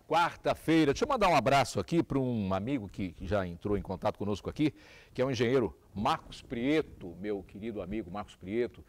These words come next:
que já foi secretário da Prefeitura do Guarujá, um engenheiro que de, de, de, de uma capacidade incrível. E meu amigo, né, Marcos Prieto, um grande abraço, viu? Muito obrigado pela sua audiência aí.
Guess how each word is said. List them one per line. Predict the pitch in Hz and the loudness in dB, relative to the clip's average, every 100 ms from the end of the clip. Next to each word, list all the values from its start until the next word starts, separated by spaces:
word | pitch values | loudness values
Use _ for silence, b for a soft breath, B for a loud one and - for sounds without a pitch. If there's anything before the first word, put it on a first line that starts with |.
| b b b | b b b
que | - | -12
já | 104 101 | -10 -8
foi | 117 107 | -6 -8
secretário | - - 80 - 110 98 | -8 -10 -12 -10 -10 -8
da | |
Prefeitura | 87 85 87 113 95 | -10 -10 -10 -10 -10
do | |
Guarujá, | 90 85 80 101 104 85 | -10 -10 -10 -8 -8 -10
um | 92 | -12
engenheiro | 87 98 110 95 b b b _ | -10 -6 -4 -6 b b b _
que | 98 | -16
de, | 82 92 | -12 -12
de, | 90 | -12
de, | 90 101 | -12 -14
de | 95 | -12
uma | 98 85 85 - | -12 -12 -16 -14
capacidade | 101 107 - 110 104 | -8 -8 -8 -8 -8
incrível. | 107 - 123 98 87 - | -8 -6 -6 -6 -12 -14
E | |
meu | 95 92 147 135 | -10 -2 0 0
amigo, | 90 78 - | -2 -10 -12
né, | 107 | -10
Marcos | 107 117 - | -8 -8 -8
Prieto, | 135 135 190 | -6 -6 -8
um | 85 | -8
grande | 123 156 143 | -4 -2 -2
abraço, | 110 104 101 - 82 | -6 -2 -2 -4 -4
viu? | 110 147 117 | -2 -2 -4
Muito | - - | -12 -10
obrigado | 110 110 127 104 | -8 -2 -2 0
pela | 120 104 | 0 0
sua | - 120 | 0 0
audiência | 113 107 110 107 107 | 2 2 0 0 0
aí. | 80 | -4